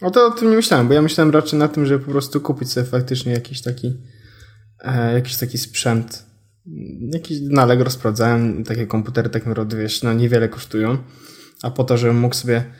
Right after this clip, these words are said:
e, pociupać w Tibie. Najgorszy problem był taki, że jak sprawdziłem, e, mój komputer, no nie, czego mi tam brakuje, no to tam na przykład z-, brakuje mi kabla do zasilacza, no to tam cztery złote.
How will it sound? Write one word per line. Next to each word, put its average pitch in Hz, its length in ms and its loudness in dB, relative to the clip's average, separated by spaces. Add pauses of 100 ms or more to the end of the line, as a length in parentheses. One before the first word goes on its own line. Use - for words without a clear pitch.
(360)
e, 113 540 -2 (500)
pociupać 127 420 -6
w - 60 -14
Tibie. 135 340 -6 (460)
Najgorszy 185 380 2
problem 175 220 2
był 151 120 0
taki, 175 240 -4
że 165 80 2
jak 165 80 -2
sprawdziłem, 165 600 -2
e, 147 260 0
mój 196 200 2
komputer, 131 500 -2
no 113 80 -6
nie, 156 120 -2
czego 165 200 0
mi 160 80 0
tam 151 160 0
brakuje, 147 320 0
no 156 160 0
to 196 100 -4
tam 135 140 0
na 131 80 2
przykład 131 300 -8
z-, 131 100 -6
brakuje 135 360 -2
mi 139 100 0
kabla 135 380 2
do 120 80 -6
zasilacza, 113 520 -6
no 143 100 -4
to 147 100 -2
tam 120 220 -6
cztery 127 300 -2
złote. 113 320 -8